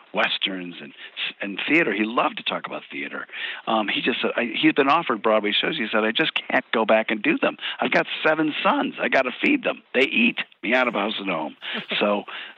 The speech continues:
Speaker 1: so, and he's just, but he has all these great stories, and, and, and then he would turn and become this dark and menacing, cold person.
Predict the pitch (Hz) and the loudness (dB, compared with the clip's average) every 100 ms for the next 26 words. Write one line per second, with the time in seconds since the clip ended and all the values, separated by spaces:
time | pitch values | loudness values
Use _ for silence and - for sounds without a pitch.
0 | - - - 190 - - 240 196 - 143 | -4 -4 -2 -4 -6 -8 -8 -2 2 4
1 | 143 131 143 - - 143 151 156 165 175 | 4 4 0 0 -2 2 4 4 2 2
2 | 165 - 156 135 - 131 175 202 151 120 | 2 2 0 0 0 2 4 4 2 -4
3 | 120 _ 110 - - - - 127 113 - | -10 _ -12 -8 -8 -2 0 0 -2 -2
4 | 117 107 147 160 127 113 - 113 117 104 | 0 4 4 4 4 2 2 2 2 0
5 | 92 - 98 90 85 - 80 80 82 - | -2 -4 -4 -6 -8 -6 -4 -2 -4 -4
6 | 78 73 - 180 - 170 151 - - 78 | -8 -8 -8 -6 -4 -6 -6 -8 -8 -12
7 | 78 156 147 - - - - - 139 135 | -12 -14 -16 -18 -20 -20 -18 -18 -18 -20
8 | 135 131 127 127 127 127 123 _ _ 113 | -20 -20 -20 -20 -20 -20 -20 _ _ -10
9 | 110 - - - - | -6 -4 -4 -6 -12